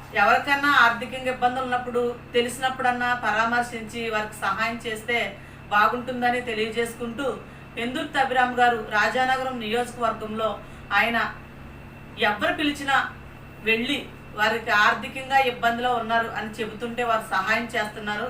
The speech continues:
దయచేసి మహానుభావులకి, నాయకులకి తెలియజేసేది ఏంటంటే,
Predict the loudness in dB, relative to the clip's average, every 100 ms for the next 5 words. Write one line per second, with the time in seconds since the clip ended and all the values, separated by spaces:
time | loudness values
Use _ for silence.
0 | -2 -4 0 -2 0 -6 -8 -12 -18 -18
1 | -18 -4 0 2 2 2 2 2 0 -6
2 | -8 -10 -14 -18 -18 -18 -18 -18 -18 -18
3 | -16 -2 4 4 4 0 -6 -4 -2 -2
4 | -2 -4 -4 -4 -6 -4 -6 -4 -6